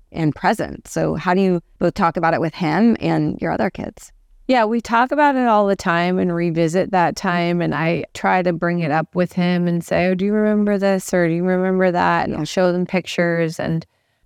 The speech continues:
Speaker 2: of times we were in the hospital, times my daughter came to the hospital with him and was in the, you know, like, the playroom at the hospital. And we try to keep the story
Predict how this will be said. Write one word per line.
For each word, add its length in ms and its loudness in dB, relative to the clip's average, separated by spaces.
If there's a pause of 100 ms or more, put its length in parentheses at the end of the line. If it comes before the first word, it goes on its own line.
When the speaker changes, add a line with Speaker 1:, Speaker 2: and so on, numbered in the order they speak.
Speaker 2:
of 240 0
times 380 0
we 120 2
were 140 2
in 100 0
the 80 0
hospital, 600 -2
times 320 -4
my 120 2
daughter 460 0
came 320 -2
to 120 -4
the 80 0
hospital 600 0
with 260 -2
him 400 -2
and 140 0
was 140 0
in 180 -2
the, 280 -4
you 60 0
know, 180 0
like, 220 -2
the 80 -2
playroom 580 -2
at 120 -4
the 80 -4
hospital. 720 -2 (440)
And 440 0 (120)
we 180 2
try 220 0
to 100 0
keep 360 0 (380)
the 340 -2
story 960 0